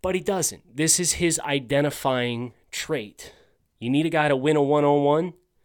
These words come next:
You're under pressure, tight coverage. Just put it away from defensive leverage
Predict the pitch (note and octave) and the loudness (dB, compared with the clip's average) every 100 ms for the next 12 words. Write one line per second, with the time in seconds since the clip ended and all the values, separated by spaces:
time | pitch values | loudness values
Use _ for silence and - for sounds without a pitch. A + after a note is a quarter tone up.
0 | _ _ _ _ _ _ C3 C3+ D#3 D3+ | _ _ _ _ _ _ -6 0 2 2
1 | - D#3+ D#3+ - F3+ E3 - _ _ _ | 4 4 4 0 -2 -6 -16 _ _ _
2 | _ _ _ _ _ - D3 D#3+ D3+ D3+ | _ _ _ _ _ -2 -2 0 0 0
3 | E3+ F#3 F3+ - _ _ _ _ _ _ | 2 -2 -4 -12 _ _ _ _ _ _
4 | _ _ _ _ C3+ - - D#3 E3+ F3 | _ _ _ _ -6 -6 0 2 4 4
5 | F3+ E3+ F3+ E3 - E3+ E3 D3+ D3 D3 | 2 2 -2 0 2 2 2 0 2 2
6 | D3+ D3+ | 2 -2